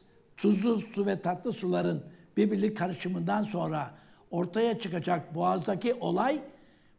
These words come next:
Boğaz'daki oksijenizasyonu tamamen bitirecektir.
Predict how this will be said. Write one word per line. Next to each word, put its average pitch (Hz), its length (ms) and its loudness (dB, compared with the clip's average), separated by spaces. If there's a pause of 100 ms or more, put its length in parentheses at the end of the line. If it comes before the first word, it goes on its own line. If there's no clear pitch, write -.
(220)
Boğaz'daki 202 920 2 (500)
oksijenizasyonu 196 1120 4
tamamen 220 480 0
bitirecektir. 185 880 -2